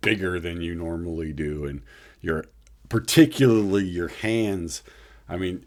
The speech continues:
it would sometimes feel like you could just, you know, crush a coconut or something. I mean, 'cause your hands were just so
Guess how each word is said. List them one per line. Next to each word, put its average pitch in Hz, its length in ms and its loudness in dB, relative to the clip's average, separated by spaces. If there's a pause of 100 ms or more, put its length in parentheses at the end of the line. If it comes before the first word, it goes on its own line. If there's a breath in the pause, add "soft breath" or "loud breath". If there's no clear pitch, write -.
it 98 200 -8
would 98 100 -8
sometimes 117 640 0
feel 95 260 0
like 82 320 0
you 90 80 -12
could 78 160 -8
just, - 260 -10
you 92 100 -4
know, 67 220 -8
crush - 400 -6
a 78 60 -6
coconut 85 600 -4
or - 60 -12
something. 78 400 -6
I 76 40 -10
mean, 78 220 -8
'cause 82 200 -8
your 76 100 -10
hands 87 320 -4
were 76 60 -12
just - 200 -12
so 76 160 -4